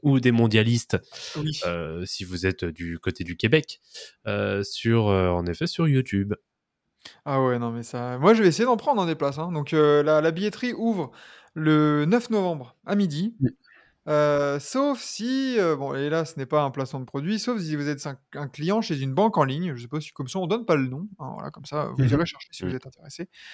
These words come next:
Speaker 2: Et, euh, et moyennant un abonnement spécifique, il y aura une pré-vente soixante-douze heures avant.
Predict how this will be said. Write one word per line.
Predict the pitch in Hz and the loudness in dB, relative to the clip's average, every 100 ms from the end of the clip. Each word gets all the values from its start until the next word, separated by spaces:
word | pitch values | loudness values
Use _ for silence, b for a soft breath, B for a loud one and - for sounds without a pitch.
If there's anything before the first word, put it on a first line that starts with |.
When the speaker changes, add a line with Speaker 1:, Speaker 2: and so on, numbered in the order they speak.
| B B B - | B B B -2
Speaker 2:
Et, | 147 143 | 4 6
euh, | 139 139 135 135 135 131 135 139 139 | 8 8 8 6 4 2 0 -2 -2
et | 135 | -2
moyennant | 139 151 151 170 170 | 0 2 2 2 2
un | 135 131 | 2 0
abonnement | 139 131 147 151 | -2 -2 -2 -2
spécifique, | 147 139 120 120 - 175 196 - | -4 -8 -8 -10 -8 -6 -6 -6
il | 143 | -2
y | |
aura | 139 160 | 2 2
une | 139 | 0
pré-vente | - - 208 170 165 208 - - - - | -8 -4 0 2 2 0 -4 -14 -18 -20
soixante-douze | - 220 214 233 202 180 180 | -2 -2 0 0 0 -2 -2
heures | 196 190 | 0 -2
avant. | 139 120 | -4 -6